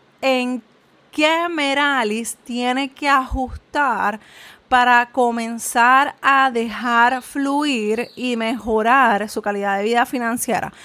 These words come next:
El problema no es el dinero. Estoy cien por ciento seguro que el, muchos de los problemas de ustedes que me están escuchando no radica en, eh,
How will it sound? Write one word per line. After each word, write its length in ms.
El 100
problema 400
no 120
es 120
el 120
dinero. 520
Estoy 520
cien 320
por 160
ciento 280
seguro 420
que 200
el, 260
muchos 440
de 80
los 140
problemas 560
de 160
ustedes 380
que 120
me 100
están 240
escuchando 760
no 520
radica 800
en, 420
eh, 720